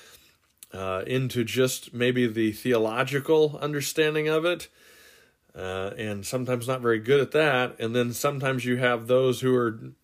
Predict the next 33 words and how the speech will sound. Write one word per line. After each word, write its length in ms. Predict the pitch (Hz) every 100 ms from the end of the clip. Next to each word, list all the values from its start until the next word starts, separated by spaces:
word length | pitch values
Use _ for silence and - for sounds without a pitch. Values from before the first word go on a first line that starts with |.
| 113
just 380 | 104 139 135 143
into 360 | 127 120 123
the 300 | 113 113 107
working 720 | 107 101 110 135 143 135 110 104
aspect 580 | 98 104 - 104 92
of 140 | 104 82
it, 220 | 78 -
the 100 | 104
doing 460 | 101 120 127 107 98
of 180 | 85
it. 180 | 78 - - _ - - - - - - _ _ -
And 520 | 107 110 110 110 113
some 240 | - 127 135
are 340 | 127 123 120
pretty 320 | 104 143 147
good 180 | 120 139
at 80 | 131
that 180 | 143 160
and 100 | 123
some 220 | 131 131
aren't. 320 | 147 120 -
And 180 | 110 120
then 480 | 127 123 123 - - _ -
the 240 | 113 120
idea 380 | 123 123 143 160
that 180 | 139 127
we're 160 | 127
probably 540 | - - 139 135 120 110
trying 280 | - 143
to 80 | 117
get 160 | 107 120
into 320 | 123 113 120
later, 480 | 117 120 117 110